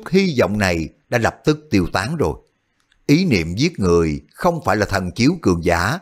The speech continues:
không thể đối phó. Trác Phàm coi như thân mang quỷ dị thần thông, nhưng mà chưa vượt qua được cảnh giới này cũng vô dụng. Trác Phàm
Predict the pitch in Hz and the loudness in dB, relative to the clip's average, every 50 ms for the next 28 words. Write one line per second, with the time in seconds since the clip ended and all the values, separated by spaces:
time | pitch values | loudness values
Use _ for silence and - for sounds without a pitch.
0 | _ _ _ - - 156 117 95 80 - 85 78 87 90 107 107 123 113 117 104 | _ _ _ -4 -2 -2 -2 -2 -4 -4 -2 -2 0 2 2 2 2 2 2 2
1 | 104 131 156 - - _ _ _ _ _ _ _ _ _ _ _ - 190 214 233 | 2 2 0 -4 -12 _ _ _ _ _ _ _ _ _ _ _ -2 -2 -2 -2
2 | - - 117 95 90 90 82 80 76 - _ - 143 135 123 113 117 117 107 - | -4 -2 -2 0 0 0 -2 -6 -12 -12 _ 0 0 2 2 2 2 0 0 0
3 | 123 120 110 104 104 113 110 104 95 85 90 98 127 139 113 95 85 82 - - | 0 -2 -2 0 -2 0 0 -2 -2 -2 0 0 0 2 2 0 0 0 -4 -4
4 | 90 78 73 - 98 104 95 92 85 - _ _ _ _ - 185 208 170 113 - | -6 -6 -4 -2 -2 -2 -2 -4 -10 -12 _ _ _ _ 0 0 2 2 2 0
5 | 170 180 175 151 107 98 87 - - - 110 104 90 87 82 - - 90 85 90 | 2 4 4 4 4 0 -2 0 0 0 0 0 0 -2 -4 -2 0 -2 -2 0
6 | 110 131 139 131 110 95 80 73 67 - _ _ _ - - - 190 127 147 139 | 2 4 4 4 4 2 -2 -4 -6 -8 _ _ _ -2 0 0 0 0 2 2
7 | 135 113 92 82 85 78 78 82 - _ _ _ _ _ _ _ _ _ _ _ | 2 2 4 2 0 0 -2 -6 -10 _ _ _ _ _ _ _ _ _ _ _
8 | _ _ - 196 202 233 - - - 110 95 92 87 82 73 | _ _ -2 0 0 0 -2 -2 -2 0 0 0 -2 -4 -8